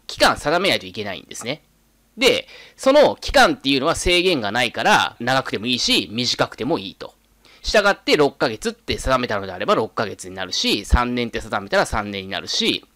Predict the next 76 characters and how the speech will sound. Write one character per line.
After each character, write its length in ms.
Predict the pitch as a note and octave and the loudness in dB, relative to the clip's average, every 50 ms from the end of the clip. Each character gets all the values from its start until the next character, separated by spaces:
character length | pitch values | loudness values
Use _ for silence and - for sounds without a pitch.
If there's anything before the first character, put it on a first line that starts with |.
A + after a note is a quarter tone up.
| _ - | _ -6
一 120 | D3+ - _ | -6 -6 _
ヶ 140 | - D3 A#2 | -2 0 0
月 200 | G#2+ - - - | 0 -2 -4 -4
と 80 | D#3+ | -4
定 200 | E3 - B2+ A#2 | -2 -2 -2 -2
め 100 | G#2 G2+ | -2 -2
た 120 | F#2 A#2+ D#3+ | -2 0 0
ら 80 | G3 | 0
一 120 | - - G#2 | 0 -2 -6
ヶ 180 | - - G#2+ | -6 -6 -6
月 200 | F#2 F#2+ - - | -6 -6 -8 -8
に 80 | D3+ G#2 | -6 -6
な 100 | G2 F2+ | -6 -8
る 80 | - - | -10 -12
と。 160 | - - _ _ - - - _ - _ | -16 -20 _ _ -20 -20 -20 _ -20 _
そ 180 | - - G3+ F#3 | -6 2 4 4
う 60 | F3+ | 6
い 80 | F3 E3 | 6 4
う 80 | D3+ | 2
こ 100 | - D#3 | 2 2
と 80 | - C#3+ | -2 -2
な 120 | A#2 F#2+ | -2 -4
ん 40 | - | -8
で 80 | - - | -10 -12
す 100 | - C#3+ | -6 -4
ね。 200 | - - _ _ _ _ _ _ _ _ - | -4 -6 _ _ _ _ _ _ _ _ -6
で、 80 | F3 | 0
こ 80 | - B3 | 4 6
れ 40 | C4+ | 6
は 60 | C4 | 6
ま 60 | A3+ C#3 | 6 4
あ 20 | |
基 160 | - - D3 | 0 -2 -2
本 240 | C#3 C#3+ D3+ D3 C#3 | 0 0 0 0 -2
事 100 | C3 C#3 | -2 -2
項 180 | - D3+ A#2+ A2 | -2 -2 -2 -2
な 100 | G2 E2+ | -2 -6
ん 80 | F2 | -4
で、 100 | A#2 C3+ | -4 -4
ち 80 | - - | -2 -2
ゃ 60 | A2+ | -4
ん 60 | G#2+ | -2
と 160 | - B2+ - G#2+ | -4 -4 -2 -2
頭 280 | A2+ - A#2+ G#2+ G#2 | -2 -2 -2 -2 -2
に 140 | A#2 B2 - | -6 -6 -6
入 180 | - - A#2 G#2+ | -8 -8 -8 -8
れ 40 | |
て 160 | - - F#2+ - | -6 -6 -6 -6
お 100 | - F2 | -6 -10
き 140 | - - G#2 | -14 -12 -12
ま 140 | F#2+ F#2 F#2 | -10 -10 -8
し 120 | - - F#2 | -8 -8 -8
ょ 220 | E2+ - - - _ | -8 -12 -14 -18 _
う。 60 | _ _ _ _ - | _ _ _ _ 2
で、 220 | B3 G#3 C#3 A2 | 4 4 4 4
え、 60 | D3+ D3 | 2 0
そ 100 | - G#3 | 0 -2
も 80 | G3+ | -2
そ 100 | E3+ - | -2 -2
も、 220 | B2+ D#3 F#3 C3 - | 0 2 2 2 2
え 140 | G#2 A2 G#2+ | 0 -2 -4
ー、 60 | G#2+ | -2
定 180 | - - A#2 G#2 | -2 -2 -2 -2
期 180 | - - A2 | -4 -6 -4
建 120 | - A2 G2 | -4 -6 -6
物 120 | G2 G2 | -8 -10
賃 280 | - - - A2+ G#2+ - | -8 -8 -8 -8 -6 -6
貸 200 | G#2 F#2+ - F#2+ | -6 -6 -6 -8
借 200 | F2+ - G#2+ G2+ | -10 -12 -12 -14
っ 40 | _ | _
て 140 | - G#2+ | -10 -6
何 240 | G2+ A2 G#2+ G#2 F#2+ | -4 -4 -4 -4 -6
で 100 | - D#2+ | -12 -12
す 120 | - - - | -12 -4 -4
か 100 | D#3 D#3 | -4 -4
と 180 | - - - | -4 -8 -12